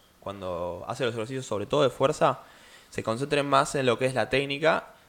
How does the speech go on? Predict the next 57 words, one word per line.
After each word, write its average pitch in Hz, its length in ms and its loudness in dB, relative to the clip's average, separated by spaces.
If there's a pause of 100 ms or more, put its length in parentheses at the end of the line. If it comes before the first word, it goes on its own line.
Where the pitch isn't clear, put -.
(440)
y 104 120 -8
para 107 280 4
esto 165 260 0
que 135 60 -2
se 127 120 -6
concentren 143 340 -4
más 160 140 -2
sobre 131 160 -2
todo 170 220 2
en 127 180 -6
no 135 100 0
usar 147 420 0
cosas 135 320 -8
accesorias, 107 440 -8
por 107 100 -12
ejemplo, 120 260 -4
cinturón, 120 760 0
tratar 107 260 -2
de, 110 220 -2 (240)
de 107 80 -6
no 127 60 0
usar 147 300 0 (240)
ese 127 220 -4
tipo 143 220 -2
de 131 80 4
cosas 151 320 -4 (260)
que 107 100 -4
son 143 180 0
las - 120 2
que 117 160 -2
quizás 135 380 -4 (240)
a 98 80 -12
la 104 100 0
hora 127 100 4
del 131 100 6
R 127 120 2
M 135 160 -2
te 117 60 0
ayudan, 107 400 0
pero 110 160 -2
nosotros 143 260 -2
buscamos 147 260 0
que - 360 -4
se - 180 -6
trabaje 139 340 2
bien 143 160 0
el 139 100 -4
cuerpo, 92 320 0 (480)
una 92 100 -10
buena 117 200 0
técnica, 165 680 0 (300)
que 98 640 2
a 95 80 -2
la 101 160 4
hora 127 220 6
de, 104 340 0
de, 92 380 -6